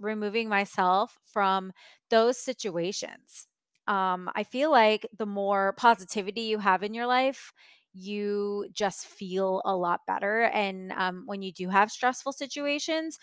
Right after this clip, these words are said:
you can handle them better because your stress response is more stable. Um, we forget that that negativity does cause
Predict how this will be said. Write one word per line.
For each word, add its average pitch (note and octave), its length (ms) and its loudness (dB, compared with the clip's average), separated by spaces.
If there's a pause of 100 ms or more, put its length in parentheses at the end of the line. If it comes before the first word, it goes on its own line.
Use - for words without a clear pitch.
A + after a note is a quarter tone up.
(260)
you A#3+ 100 -6
can B3 140 0
handle G#3+ 480 0
them C4 100 0
better C#4+ 300 6
because G3+ 580 2
your G3 400 -2
stress - 500 -2
response B3+ 600 2
is G3+ 160 -2
more F3+ 220 -6
stable. F3 640 -2 (360)
Um, F#3 280 -2
we G#3+ 160 2
forget G#3 480 4 (100)
that F#3+ 320 6 (1160)
that G#3+ 180 6
negativity F#3+ 840 0 (580)
does D#4+ 420 6
cause F#3+ 800 4